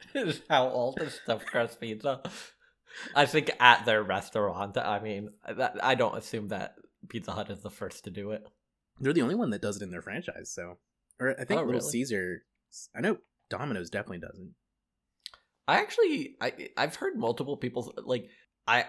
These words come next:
Speaker 2: I like stuffed crust pizza, and I actually kinda like DiGiorno's a lot. It's the most fake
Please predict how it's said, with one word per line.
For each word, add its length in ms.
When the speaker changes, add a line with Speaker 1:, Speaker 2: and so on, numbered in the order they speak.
Speaker 2:
I 140
like 360
stuffed 380
crust 220
pizza, 240
and 100
I 60
actually 240
kinda 340
like 240
DiGiorno's 540
a 40
lot. 220
It's 140
the 80
most 220
fake 520